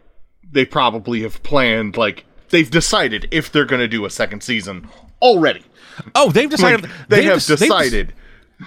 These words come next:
Speaker 2: The second the name WandaVision got put in a whiteboard somewhere, they knew exactly how many seasons it was gonna have.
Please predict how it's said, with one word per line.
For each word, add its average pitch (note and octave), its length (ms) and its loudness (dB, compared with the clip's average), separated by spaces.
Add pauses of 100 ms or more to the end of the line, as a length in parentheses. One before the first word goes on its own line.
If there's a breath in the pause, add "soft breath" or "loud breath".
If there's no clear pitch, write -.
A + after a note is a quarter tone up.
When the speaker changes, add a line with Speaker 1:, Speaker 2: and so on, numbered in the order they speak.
(360 loud breath)
Speaker 2:
The C3 260 2
second A#3+ 420 0
the G3 120 4
name F3+ 240 4
WandaVision C#3 720 4
got B2+ 160 2
put D3+ 160 0
in C3 60 -2
a A2+ 80 2
whiteboard G#2 440 0
somewhere, G#2+ 420 2
they A#2+ 120 2
knew B2+ 160 4
exactly A2+ 320 2
how A2+ 100 2
many A2 140 2
seasons A2 260 0
it G#2 40 2
was E2 100 -6
gonna F2 140 -4
have. D#2 280 -8